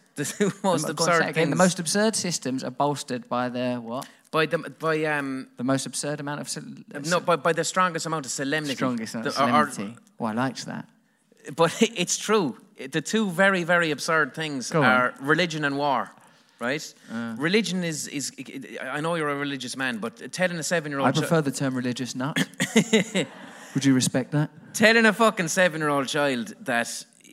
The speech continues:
Speaker 1: your soul is a jam jar and you have to drink the blood of a two thousand-year-old carpenter and you have to eat his arm. Like, we were all taught that, you know? It's like, "No, you're,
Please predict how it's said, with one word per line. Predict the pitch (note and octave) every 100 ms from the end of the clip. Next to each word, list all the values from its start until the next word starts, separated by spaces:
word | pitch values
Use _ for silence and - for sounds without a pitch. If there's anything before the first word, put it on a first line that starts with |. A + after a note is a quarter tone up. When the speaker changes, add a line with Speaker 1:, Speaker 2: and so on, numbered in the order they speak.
| B2+
Speaker 1:
your | C#3 C#3 C3 A2
soul | - F3 E3+ D#3+
is | C3
a |
jam | G#2 C#3+ C3 A#2+
jar | B2 A#2+ A2
and | A2+ A#2
you | A2+
have | A2
to | A#2
drink | - D#3+ D#3
the | C3
blood | G#2+ C#3+ C#3
of | A#2+
a |
two | - C#3
thousand-year-old | C#3+ C3 A#2+ B2 A2+
carpenter | C#3+ C3 A#2+ A#2
and | A#2
you |
have | A2
to | B2+ -
eat | D3 C3+
his | A#2
arm. | B2 B2 A2 G2+ - - - -
Like, | C#3+ F3
we | F3+
were | A3
all | A#3+ G3
taught | - G#3 A#3 A3
that, | D3 A2+
you | A#2+
know? | D#3
It's | F3 D3+
like, | C#3
"No, | F3 G#3
you're, | F#3